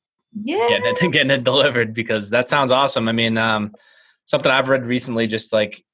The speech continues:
Speaker 2: uh, j-, a little tidbit was just, you know, if you want, if you want something, give something first, and then usually it comes back to you. And, like, you know, I've been trying to practice that a little bit, is like, hey,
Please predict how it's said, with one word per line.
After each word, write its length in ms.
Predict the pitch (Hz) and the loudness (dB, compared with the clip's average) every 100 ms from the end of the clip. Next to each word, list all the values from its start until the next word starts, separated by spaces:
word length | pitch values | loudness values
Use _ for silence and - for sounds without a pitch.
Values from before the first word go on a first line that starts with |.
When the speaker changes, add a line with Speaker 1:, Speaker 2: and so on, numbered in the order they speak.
| _ _ _ _ - | _ _ _ _ -12
Speaker 2:
uh, 200 | 101 123 | -8 -8
j-, 220 | 117 117 | -4 0
a 80 | 113 | 2
little 220 | 113 104 | 2 0
tidbit 420 | - - 110 101 | -2 -4 0 0
was 180 | 98 101 | -2 -6
just, 240 | 101 - | -6 -4
you 80 | 107 | -2
know, 180 | 101 95 | 0 0
if 120 | 92 | -2
you 120 | 110 101 | -6 -2
want, 480 | 107 113 113 - - _ _ _ _ | 0 0 0 -8 -20 _ _ _ _
if 80 | 120 | 0
you 80 | 127 | 2
want 260 | 131 139 | 4 2
something, 540 | - 131 120 113 110 - _ | 2 2 2 0 -2 -8 _
give 200 | 131 127 | -2 0
something 340 | 123 117 107 | 0 0 -4
first, 540 | 104 120 98 - - - 107 | 0 0 0 -4 -14 -14 -6
and 120 | 110 | -2
then 160 | 113 | 0
usually 300 | 113 117 110 | 2 0 0
it 80 | 104 | -2
comes 220 | - 98 | -2 -6
back 280 | 92 110 151 | 0 0 0
to 80 | - | -6
you. 80 | 64 - _ _ - | -8 -10 _ _ -2
And, 240 | 107 104 | 0 0
like, 340 | 101 101 - | 0 -2 -4
you 140 | - 110 | -8 -4
know, 300 | 98 92 - | -4 -6 -4
I've 160 | 107 131 | 0 0
been 100 | 123 | 2
trying 180 | 120 107 | 0 0
to 60 | |
practice 280 | 107 107 98 | 0 0 0
that 160 | 110 123 | 2 2
a 60 | |
little 160 | 107 95 | 0 -2
bit, 120 | 98 | -4
is 140 | 98 | -4
like, 140 | 98 104 | -4 0
hey, 320 | 107 101 | 0 0